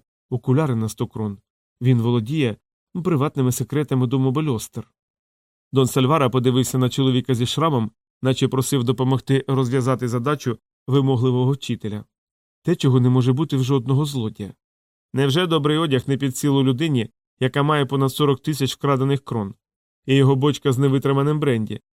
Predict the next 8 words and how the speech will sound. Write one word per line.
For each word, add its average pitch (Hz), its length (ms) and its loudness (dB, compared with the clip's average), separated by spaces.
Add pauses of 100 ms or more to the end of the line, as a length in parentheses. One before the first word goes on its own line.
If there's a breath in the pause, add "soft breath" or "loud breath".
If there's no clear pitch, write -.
(120)
Звідки 139 440 0
я, 147 240 2 (200)
чи - 140 -4
будь-хто 131 520 -2
за 127 140 0
межами 135 380 2
дому 131 240 0
Бельостер, 127 540 -2